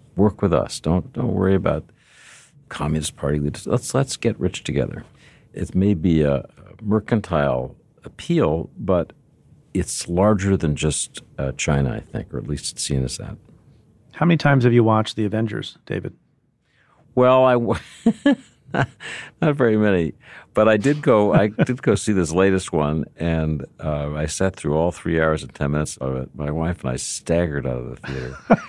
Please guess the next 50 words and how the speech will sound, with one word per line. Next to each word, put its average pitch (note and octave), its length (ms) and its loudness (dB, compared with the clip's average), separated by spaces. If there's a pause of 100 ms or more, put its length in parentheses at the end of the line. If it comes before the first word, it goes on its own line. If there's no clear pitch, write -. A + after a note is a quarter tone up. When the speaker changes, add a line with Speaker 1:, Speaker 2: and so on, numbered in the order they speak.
(240)
Speaker 2:
<laughs> - 60 -12
Speaker 1:
I B3 140 4
was - 140 -10
thinking, C#2+ 500 0 (220)
"Why G2 400 2
do F#2 100 2
we D#2 140 -2
do D#2 260 -2
this?" C#2+ 160 -6
But - 220 -4
Speaker 2:
No C#3 200 4
spoilers. D3+ 540 2
Don't B2+ 220 2
tell, C3 180 2
don't A#2+ 180 -8
tell A#2 140 -2
Speaker 1:
I E2 140 2
Speaker 2:
people G2 220 4
Speaker 1:
won't, G#2+ 100 2
Speaker 2:
what G#2+ 100 2
Speaker 1:
no, G2 80 4
Speaker 2:
happened. A2+ 280 2
Speaker 1:
heavens, G2 280 -2
I D2+ 100 -2
would D2+ 200 0
never A2 200 4
want F2 200 2
to D2 100 -4
do C#2 140 -6
that. C2 260 -6 (160)
Speaker 2:
But F3 120 4
at F#3 80 4
the A#3 40 4
end A#3+ 100 6
of G#3 60 2
the E3+ 60 4
day, E3 100 6
you're D3+ 180 6
saying D3+ 520 2
something C3 180 2
that A#2+ 100 2
seems C3 200 2
very A#2 180 4
obvious, G#2+ 360 -2
but - 140 -10
seems A2+ 200 -4
to A2+ 60 -2
have G#2 60 -2
been G#2 200 -4
lost G#2+ 500 -6